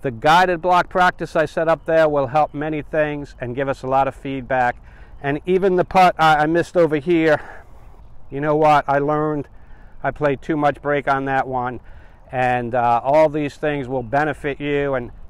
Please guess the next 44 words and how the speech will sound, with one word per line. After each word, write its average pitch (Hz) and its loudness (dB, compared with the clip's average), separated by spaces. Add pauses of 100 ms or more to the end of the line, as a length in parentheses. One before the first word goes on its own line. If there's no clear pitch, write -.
(160)
help 143 0
you 131 -4
make, 127 -2 (240)
uh, 123 0
more 117 -8
putts. - -10 (480)
All 202 6
right, 196 4
uh, 156 4
subscribe 202 0
to 196 -4
the 190 -2
YouTube 196 -6
channel, 196 0
uh, 165 4
YouTube 185 -8
channel 196 0
listed 170 -8
below. 214 2 (440)
Like 190 4
to 185 2
hear 214 2
from 208 -2
you. 190 2
Give 196 -2
us - -6
some 175 -2
feedback, 202 0
some 160 -4
comments. 294 -4 (440)
Uh, 147 2
try 190 4
these 180 0
drills, 185 2
and 160 -2
especially 180 -4
the 156 -4
guided 170 2
block 165 0
practice. 170 -2 (800)
Play 180 2
lots 180 4
of 160 -10
games. 180 -2